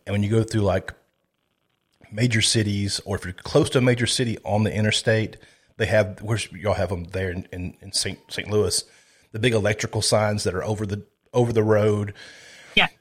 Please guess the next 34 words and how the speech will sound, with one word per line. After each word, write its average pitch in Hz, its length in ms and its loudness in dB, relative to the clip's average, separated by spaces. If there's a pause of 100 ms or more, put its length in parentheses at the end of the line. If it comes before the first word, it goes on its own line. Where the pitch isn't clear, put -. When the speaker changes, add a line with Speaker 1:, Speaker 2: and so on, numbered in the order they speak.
(460)
Speaker 1:
Cl-, - 140 -10
is 107 120 -2
it 101 160 -6
click 139 300 2
it 123 80 2
or 123 60 2
ticket 113 800 -2
or, 98 520 -4
you 104 80 -12
know, 101 340 -6 (800)
Speaker 2:
Whatever 170 380 8
stupid 165 400 4
thing 175 160 12
they've 156 160 10
got 151 160 6
on 156 140 8
it - 20 10
Speaker 1:
Right. 127 120 4
Speaker 2:
right 131 140 6
now. 156 280 8
Speaker 1:
Well, 156 240 0
every 147 300 4
single, 131 540 0
I, 117 120 -2 (140)
I 139 60 0
would 143 140 0
say, 135 260 4
I 113 80 2
don't 123 140 0
say 101 140 -2
every, 98 260 -8
every 110 140 -6
single 95 240 -6
night. 87 160 -8